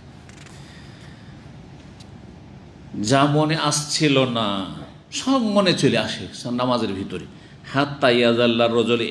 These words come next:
এমন হয়ে যায় মানুষের, লা ইয়াদরি, যে বুঝতেই পারে না, টের পায় না, কাম সাল্লা, কয় রাকাত হইল,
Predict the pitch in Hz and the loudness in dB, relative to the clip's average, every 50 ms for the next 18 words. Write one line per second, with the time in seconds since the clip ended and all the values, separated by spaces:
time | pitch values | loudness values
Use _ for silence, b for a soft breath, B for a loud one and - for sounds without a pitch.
0 | 113 113 123 131 143 175 214 240 247 233 220 240 233 214 208 175 175 170 170 160 | 2 2 2 2 2 2 0 0 2 4 4 6 6 4 4 4 2 2 2 2
1 | 151 143 139 135 139 135 - - - 120 117 110 107 123 156 202 226 233 233 220 | 0 -2 -2 -2 -2 -4 -4 -4 -2 -2 -2 -2 -2 -2 -2 0 0 0 2 2
2 | 208 190 170 147 160 151 143 139 131 123 117 110 104 101 98 - 92 90 90 - | 2 2 2 0 0 2 2 4 4 2 2 0 -2 -2 -4 -6 -10 -12 -14 -16
3 | - - - B B B B B B 156 156 196 190 175 220 269 233 220 - - | -18 -18 -20 B B B B B B 0 2 2 4 4 4 4 2 2 2 4
4 | 214 226 254 269 285 269 226 226 220 220 226 226 226 220 220 226 214 214 208 202 | 4 6 6 6 4 4 2 2 0 0 0 0 -2 -2 -2 0 2 2 2 2
5 | 208 202 190 180 175 170 170 - 208 208 214 208 202 - 208 196 190 190 180 - | 0 0 0 0 0 -2 -4 0 0 2 2 0 0 0 2 2 2 2 2 2
6 | 170 151 135 127 113 110 101 - 120 98 85 | 2 2 2 2 0 -2 -4 -4 -6 -6 -6